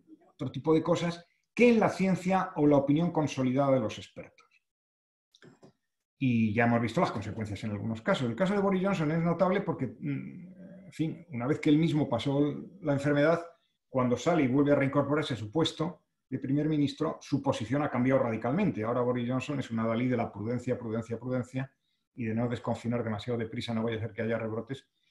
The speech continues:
cuando al principio, antes de padecer la enfermedad, tenía una posición muchísimo más, más parecida a la de Trump o Bolsonaro.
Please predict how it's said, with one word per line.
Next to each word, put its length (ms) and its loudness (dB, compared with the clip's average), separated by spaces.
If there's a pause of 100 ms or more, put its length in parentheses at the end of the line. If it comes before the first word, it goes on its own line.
(160)
cuando 260 6
al 120 6
principio, 500 4
antes 280 0
de 80 -4
padecer 460 -12
la 60 -4
enfermedad, 460 -6 (320)
tenía 300 0
una 180 -2
posición 500 -6 (300)
muchísimo 480 -6
más, 220 -8
más 260 -4
parecida 640 -4
a 80 -8
la 100 -4
de 100 -6
Trump 260 -8
o 60 -8
Bolsonaro. 520 -14